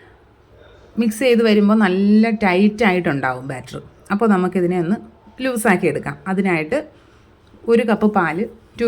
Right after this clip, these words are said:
ഫിഫ്റ്റി എം എല്ലിൻ്റെ കപ്പിലാണ് കേട്ടോ, ഒരു കപ്പ് പാൽ എടുത്തിട്ടുണ്ട്. അതിലേക്ക് നൂറ് ഗ്രാം ഉപ്പില്ലാത്ത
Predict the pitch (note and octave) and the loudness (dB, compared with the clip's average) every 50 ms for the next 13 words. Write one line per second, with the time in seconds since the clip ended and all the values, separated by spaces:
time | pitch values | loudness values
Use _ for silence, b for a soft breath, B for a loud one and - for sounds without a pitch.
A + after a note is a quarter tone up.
0 | G#3 G#3 G3+ - - A3 G3+ F3+ F3+ F3 E3+ E3+ D#3+ D#3 - - E3 D#3 C#3 C3+ | 0 0 -2 -2 -2 0 0 2 0 0 0 0 -2 -2 -4 -6 -6 -6 -4 -4
1 | C#3 C#3 C3+ - B2+ - - F#3 F#3 F#3+ F3+ F#3+ F3+ F#3 F#3+ E3+ F3 D#3+ C#3+ D3 | -4 -6 -6 -8 -10 -10 -6 -2 0 0 0 0 -2 -2 -4 -4 -2 -4 -2 0
2 | E3+ F#3+ E3+ D3+ - - D3 D3 C#3 G#2+ F#2 G2 G2+ - b b b b b b | 0 0 0 -2 -4 -8 -6 -6 -6 -6 -4 -6 -8 -10 b b b b b b
3 | b b b b - F#3+ F#3 G#3 A3 F#3+ D#3+ C#3+ C3+ - - G#3 F#3 G#3 G#3+ - | b b b b -4 0 2 4 4 4 4 2 0 -4 -2 -2 -2 -2 -2 -6
4 | - - _ B B B B B - _ A3 A#3+ C4 C#4 D4 D4 B3 G3+ G3 F#3 | -12 -20 _ B B B B B -6 _ -2 0 0 0 0 0 2 2 2 0
5 | G#3 A#3+ - - - - A3+ G#3+ A3 - - B3 A3 G3+ F#3 F3 E3+ F#3+ | 0 -2 -6 -14 -8 -6 -4 -4 -4 -2 0 2 4 4 4 2 0 -2